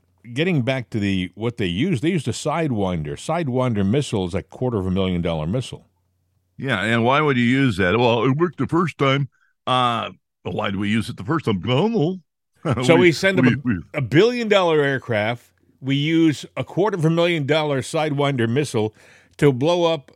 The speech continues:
Speaker 1: a balloon.
Speaker 2: You know, we are looking even more stupid on the world stage than we did before. And, you know, I, I feel sorry for the, the pilot, you know,
Speaker 1: Yeah.
Speaker 2: and he gets his wings. "What'd you get your wings for?" "I shot down a balloon."
Speaker 1: <laughs> Yeah.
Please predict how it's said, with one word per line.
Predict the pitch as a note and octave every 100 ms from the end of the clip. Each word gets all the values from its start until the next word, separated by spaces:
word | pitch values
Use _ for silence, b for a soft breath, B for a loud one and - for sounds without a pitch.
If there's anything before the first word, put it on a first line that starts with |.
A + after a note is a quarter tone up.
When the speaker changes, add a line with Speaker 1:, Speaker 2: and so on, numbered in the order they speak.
| -
Speaker 1:
a | B2+
balloon. | B2 C3+ C#3+ C3 E2 - _ _ _ _ _ _ _ _ _ _ _ _ -
Speaker 2:
You | C3+
know, | F3 F3+ F3
we | C#3+ D3 G#3+ A3+
are | F#3+
looking | D3+ D3 D3 D3 C3+ B2 -
even | D3 D3 C3 A#2
more | B2 B2+
stupid | B2+ - C#3 A#2 G2 G2 F2+ - B B -
on | A2+ B2
the | B2+
world | C3 B2+ B2+ B2
stage | - C3 A2+ A2
than | F2+ G#2
we | G#2 G2+
did | F#2 F#2+
before. | F2+ E2 C3+ G2+ D#2+ - b b b _
And, | G2+ A2 A2 A2+ _ _
you | C#3 D3
know, | C#3+
I, | C3+ E3 F#3+
I | D#3+ G3+
feel | F3 G3+
sorry | - D3+ C3+ B2+
for | A2
the, | F#2 E2 D#2+
the | F2
pilot, | C#2 - G#2+ G#2+ C#2+ - _ _ _ _
you | - A2
know, | A2+ A2 G2 F#2 _ _ _
Speaker 1:
Yeah. | G2+ A2+
Speaker 2:
and | A#2
he | B2+
gets | B2 C3+
his | C3 G#2+
wings. | A#2+ B2+ A2
"What'd | C3+ G3+
you | A3
get | G#3
your | G3
wings | A#3 G3
for?" | C#3 A2
"I | A#2
shot | - B2+ G#2
down | G#2+
a | A2+
balloon." | A2+ B2+ F3 G3+
Speaker 1:
<laughs> | A2 -
Yeah. | D#3